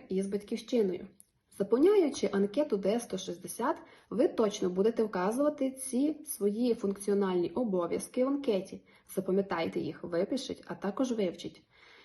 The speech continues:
Достатньо добавити два-три речення, і міграційний офіцер буде знати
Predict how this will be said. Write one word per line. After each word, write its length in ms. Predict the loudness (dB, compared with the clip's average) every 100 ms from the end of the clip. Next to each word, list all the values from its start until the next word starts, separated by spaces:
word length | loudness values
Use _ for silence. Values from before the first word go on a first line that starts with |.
| -20 _ _ _
Достатньо 460 | -8 0 2 4 4
добавити 560 | 4 4 2 4 4
два-три 480 | 2 2 0 2 2
речення, 600 | 4 2 0 -2 -2 -4 -10 -2
і 420 | 0 2 0 -2 -8 -2
міграційний 680 | 0 2 0 0 2 2 2
офіцер 460 | -4 -4 0 2
буде 220 | 4 4 6
знати 520 | 6 6 2 -2